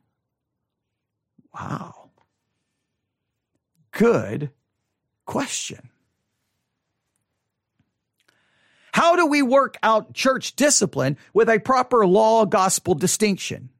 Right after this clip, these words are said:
right? If we say, "Look, everyone is a sinner practically," right? But what matters is that we are saved by an imputed righteousness. So what matters is our positional standard, because our positional standard guarantees our salvation,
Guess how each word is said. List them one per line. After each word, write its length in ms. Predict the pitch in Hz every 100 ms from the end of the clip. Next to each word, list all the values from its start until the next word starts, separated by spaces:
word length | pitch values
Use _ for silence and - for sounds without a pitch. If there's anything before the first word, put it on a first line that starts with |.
| _ _ _ _ -
right? 300 | 233 277 - 135
If 180 | 196 -
we 220 | 294 339
say, 260 | - 254 226
"Look, 400 | 269 349 214 - _ _ -
everyone 540 | 262 320 349 320 302
is 140 | 262 220
a 60 |
sinner 380 | - 262 240 196
practically," 760 | - 294 339 247 190 117 143 180 _ -
right? 340 | 220 285 - _ _
But 140 | - 247
what 240 | 262 240
matters 500 | 190 285 349 285 202
is 120 | 202
that 180 | 185 208
we 140 | 233 233
are 100 | 202
saved 320 | 240 226 185
by 200 | 202 202
an 180 | 196 196
imputed 560 | 175 165 269 370 339
righteousness. 600 | 185 151 135 151 175 185 - _
So 100 | -
what 200 | 254 226
matters 360 | 208 277 294 190
is 140 | 208
our 100 | 294
positional 640 | - 185 151 330 311 202
standard, 440 | - 170 147 180 185 -
because 240 | 185 208
our 100 | 226
positional 720 | - 190 202 311 285 233 185 -
standard 480 | - 196 190 190 123
guarantees 640 | 254 262 220 - 240 190
our 140 | 170
salvation, 640 | 151 151 131 254 277 -